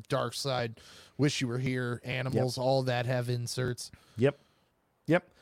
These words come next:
Speaker 2: So th-, there's tons and tons and tons of albums. If you're looking for Dark Side of the Moon, research what it is that's in, that came in the original packaging. Then you know what it is that you're looking for. That's super, super important.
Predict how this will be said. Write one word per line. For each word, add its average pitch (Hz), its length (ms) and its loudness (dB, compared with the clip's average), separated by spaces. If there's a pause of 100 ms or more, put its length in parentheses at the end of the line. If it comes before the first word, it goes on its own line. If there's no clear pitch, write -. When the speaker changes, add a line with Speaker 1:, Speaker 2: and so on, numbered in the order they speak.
(320)
Speaker 2:
So 143 420 10
th-, 156 200 4
there's 196 280 8
tons 233 480 6
and 151 140 4
tons 160 260 4
and 135 140 4
tons 139 240 4
of 127 80 4
albums. 131 320 4
If 120 160 -2
you're 202 180 8
looking 214 320 6
for 151 140 4
Dark 147 240 6
Side 175 200 6
of 156 60 4
the 143 60 4
Moon, 156 320 4 (340)
research 143 720 8
what 156 160 8
it 151 120 6
is 160 140 6
that's 143 260 6 (140)
in, 196 240 6
that 147 180 8
came 220 320 4
in 139 60 8
the 131 120 6
original 131 340 2
packaging. 104 600 0 (300)
Then 160 240 10
you 180 100 6
know 165 140 8
what 147 160 8
it 131 120 4
is 127 160 6
that 127 100 2
you're 107 120 0
looking 104 320 0
for. - 300 -16 (380)
That's 170 260 8
super, 208 680 4
super 139 520 4
important. 107 640 0